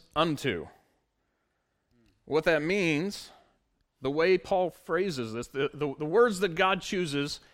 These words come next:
he chooses on purpose. He didn't make any mistakes. He said what he wanted to say. He said it for a reason.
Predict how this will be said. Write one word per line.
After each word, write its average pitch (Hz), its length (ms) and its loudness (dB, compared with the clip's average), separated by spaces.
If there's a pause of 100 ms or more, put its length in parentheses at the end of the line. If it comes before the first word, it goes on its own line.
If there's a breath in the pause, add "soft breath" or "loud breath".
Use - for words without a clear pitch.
(100)
he 165 120 -4
chooses 185 440 -2
on 165 300 0
purpose. - 500 -6 (400)
He 139 100 -6
didn't 156 200 0
make 165 200 0
any 190 140 2
mistakes. 147 600 -2
He 139 80 -6
said 170 280 2
what 170 140 0
he 143 80 2
wanted 175 320 0
to 147 80 -2
say. 117 420 -4 (460 soft breath)
He 131 80 -8
said 165 240 0
it 156 100 -2
for 147 120 -4
a 139 60 -2
reason. 139 500 -6